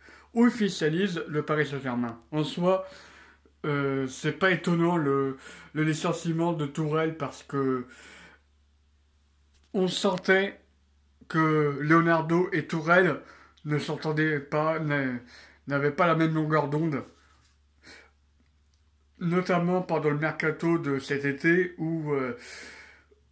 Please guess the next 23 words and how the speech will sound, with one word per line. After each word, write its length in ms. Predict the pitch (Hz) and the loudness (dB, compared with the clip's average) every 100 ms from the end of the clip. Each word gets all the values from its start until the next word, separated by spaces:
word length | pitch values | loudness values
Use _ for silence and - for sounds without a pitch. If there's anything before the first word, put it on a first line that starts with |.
| - | -6
Leonardo 560 | 160 160 170 156 170 160 | 0 2 4 2 2 2
refusait 640 | 147 214 214 190 175 185 | 8 6 6 -2 2 2
des 220 | 156 160 | 2 0
joueurs 600 | 147 151 170 175 139 131 - | 0 -2 0 0 -4 -10 -8
que 400 | 147 143 135 120 - - _ - | -4 0 0 -2 -10 -20 _ -4
Tourelle 340 | 165 147 151 | -2 2 2
voulait 460 | 139 156 156 175 170 - - | 2 0 2 0 -4 -16 -6
et, 160 | 151 156 | -2 0
euh, 240 | 147 139 - - _ _ _ _ - | 0 -2 -6 -14 _ _ _ _ -6
Tourelle, 500 | 180 170 190 208 - - - - | -2 2 2 0 -2 -12 -20 -16
pour 260 | - 175 156 | -4 -2 -2
se 140 | - | -2
venger 500 | 160 160 175 151 175 | -2 0 0 0 0
de 100 | 151 | 0
Leonardo, 720 | 139 139 139 151 147 180 185 - | 0 0 0 -2 0 0 0 -2
a 100 | 147 | -2
décidé 580 | 156 160 180 170 175 185 | 0 -2 -4 -4 0 0
de 160 | 156 | 0
faire 300 | 147 - 151 | -6 -6 -6
jouer, 380 | 127 151 160 160 - - _ - | -4 0 0 0 -6 -20 _ -2
par 220 | 160 147 | 2 2
exemple, 640 | 151 147 156 160 156 156 143 | 0 0 2 2 0 -2 -2
euh, 340 | 135 135 131 | 0 2 -2